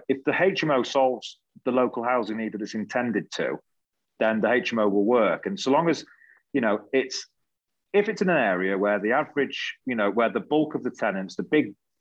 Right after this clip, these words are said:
ball of tenants there, the demand is around eighty-five,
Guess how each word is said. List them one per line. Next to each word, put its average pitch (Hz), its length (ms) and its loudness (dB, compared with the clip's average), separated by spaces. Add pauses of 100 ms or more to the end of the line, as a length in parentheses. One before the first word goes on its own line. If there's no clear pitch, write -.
(100)
ball 135 260 4
of 117 140 -2
tenants 107 480 -4
there, 98 300 4
the 98 100 -2
demand 107 400 0
is 92 100 2
around 98 320 0
eighty-five, 104 720 0